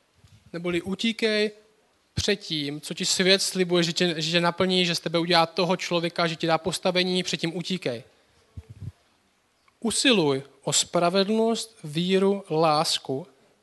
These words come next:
a pokoj s těmi, kdo vzývají Pána z čistého srdce. Utíkej před tím, co ti nabízí svět. Nech se proměňovat skutečnou pravdou, kterou máš v srdci, s lidma,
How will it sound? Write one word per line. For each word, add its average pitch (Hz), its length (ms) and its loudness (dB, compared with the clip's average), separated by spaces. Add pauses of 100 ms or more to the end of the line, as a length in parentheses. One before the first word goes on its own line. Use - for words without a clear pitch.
(140)
a 160 60 -20
pokoj 190 380 4
s - 120 -4
těmi, 165 260 -4
kdo 156 180 -4
vzývají 165 480 -2
Pána 147 320 -4
z - 80 -4
čistého 143 380 -6
srdce. - 320 -12 (1900)
Utíkej 185 400 -6
před 180 180 -6
tím, 180 180 -6
co 170 120 -12
ti 160 120 -8
nabízí 151 360 -6
svět. 131 460 -10 (1900)
Nech 156 200 0
se - 140 -2
proměňovat 180 580 2
skutečnou 190 640 2
pravdou, 170 360 2
kterou 165 200 -2
máš 170 160 2
v - 40 -2
srdci, 165 400 -2 (840)
s 139 240 -6
lidma, 160 480 0